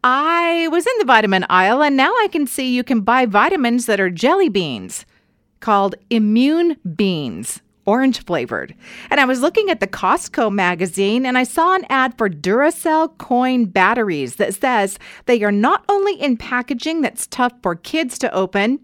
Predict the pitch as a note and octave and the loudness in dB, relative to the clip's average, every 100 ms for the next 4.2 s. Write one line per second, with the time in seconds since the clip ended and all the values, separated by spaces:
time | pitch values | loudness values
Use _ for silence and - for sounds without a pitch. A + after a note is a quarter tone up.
0 | - G3 - G#2+ D#3 G#3 C4 D4 F4 C4+ | -12 -12 -8 -6 -2 0 0 2 2 2
1 | - - - - - - - F#3+ A3 A3 | 0 -8 -14 -20 -20 -20 -2 2 2 0
2 | - G#3+ B3 A#3 - C4 G#4 - D4+ A3+ | -6 -2 0 0 0 0 0 0 -2 -2
3 | A#3 G#3 F3 - A#3+ D4 D#4 - - E4+ | -2 -2 -6 0 0 2 -2 -4 -4 -2
4 | C4 - | -2 -6